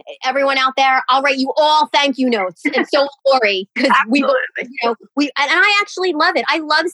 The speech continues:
Speaker 1: sitting down, taking a minute out of my day, and putting thought and attention. As, again, as unpolished as I am, that's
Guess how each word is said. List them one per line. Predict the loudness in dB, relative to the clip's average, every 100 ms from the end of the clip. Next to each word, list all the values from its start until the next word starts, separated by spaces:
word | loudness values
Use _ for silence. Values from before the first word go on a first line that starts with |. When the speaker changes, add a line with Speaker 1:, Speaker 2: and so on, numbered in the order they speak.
| -4
Speaker 1:
sitting | -4 -2
down, | -2 0 -2 -6
taking | -8 -8 -6
a | -6
minute | -6 -4
out | -4
of | -4
my | -4 -4
day, | -2 -2 0 -2 -2 -6 -6
and | -6
putting | -4 -4 -4 -12 _
thought | -2 0 0 -4
and | -8
attention. | -6 -4 -4 -4 -6 -6 -6
As, | -6 -4
again, | -4 -4 -4
as | -6
unpolished | -6 -10 -4 -2 -2 -6 -6
as | -6 -4
I | -4
am, | -2 -4 -4 -8 -16 _ _
that's | -4 -4 -4